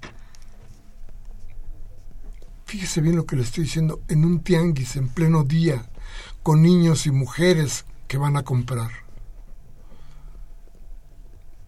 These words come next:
Y estos grupos criminales organizados o desorganizados,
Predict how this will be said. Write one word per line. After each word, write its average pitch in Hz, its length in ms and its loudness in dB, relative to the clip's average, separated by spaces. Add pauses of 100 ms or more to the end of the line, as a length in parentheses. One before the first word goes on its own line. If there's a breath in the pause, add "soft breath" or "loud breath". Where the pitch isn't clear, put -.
(600)
Y 151 100 6
estos 139 320 2
grupos 147 680 2 (400 soft breath)
criminales 127 800 2
organizados 120 1000 -2
o 117 100 -2
desorganizados, 107 1160 -4